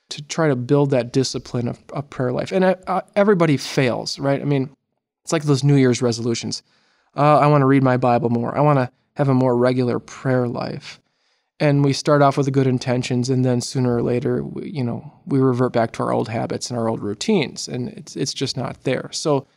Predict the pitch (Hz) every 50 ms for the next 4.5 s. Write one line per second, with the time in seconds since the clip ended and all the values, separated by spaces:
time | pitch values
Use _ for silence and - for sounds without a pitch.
0 | _ _ _ _ _ _ _ _ _ _ _ _ _ _ - 156 - - 160 160
1 | 175 214 - 175 - - 202 202 202 196 165 151 156 165 170 170 151 143 143 139
2 | 135 - - - 170 165 156 143 147 139 139 143 143 143 139 143 147 151 135 123
3 | 131 135 131 131 123 120 - - 139 127 120 113 - - - 143 165 151 - -
4 | - - 135 143 143 147 147 139 139